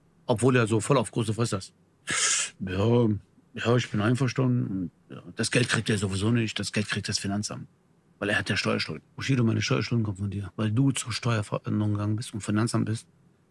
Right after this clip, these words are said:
Finanzamt gegangen bist und hast gesagt, ich hätte Schwarzgelder genommen. Ich hätte die ganzen Gig-Auftritte genommen. Ich hätte die ganzen Konzerte aufgenommen. Ja? Du denkst, ich bin auf den Kopf gefallen? Ich habe noch so viel Chats.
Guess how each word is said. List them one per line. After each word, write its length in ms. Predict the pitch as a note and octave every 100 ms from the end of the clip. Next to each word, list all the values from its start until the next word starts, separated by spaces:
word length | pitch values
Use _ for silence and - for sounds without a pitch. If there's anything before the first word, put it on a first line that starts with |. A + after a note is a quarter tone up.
| _
Finanzamt 360 | - A#2+ - A#2+
gegangen 200 | G#2 A2
bist 160 | A2
und 100 | C3+
hast 160 | G#2+ A2
gesagt, 400 | A#2+ - A#2+ A#2+ _
ich 240 | - -
hätte 200 | - -
Schwarzgelder 640 | A2 - G#2+ - - G#2 G#2
genommen. 280 | F#2+ F#2 F2+
Ich 160 | - -
hätte 160 | B2
die 80 | A2+
ganzen 380 | A2+ A#2+ - - - _ -
Gig-Auftritte 840 | C3 C#3 - - A#2 - - G#2+
genommen. 300 | G#2 G2+ G2
Ich 120 | G2 -
hätte 140 | B2
die 100 | A#2+
ganzen 400 | A#2+ B2 C3 C3 - _ _ _ -
Konzerte 680 | C3 A#2+ - C#3+ D3+ D3 -
aufgenommen. 480 | G#2 - G2 F#2 - _ _ _ _ _
Ja? 200 | - A#2 B2 _ _ _
Du 40 | -
denkst, 220 | A#2 -
ich 80 | G2+
bin 80 | A#2
auf 120 | G#2
den 80 | G#2
Kopf 180 | B2
gefallen? 320 | - A2+ A2+ A#2 _
Ich 180 | - -
habe 160 | F#2+
noch 120 | G2+ F2+
so 200 | - G#2
viel 180 | -
Chats. 500 | F2+ - G2 - -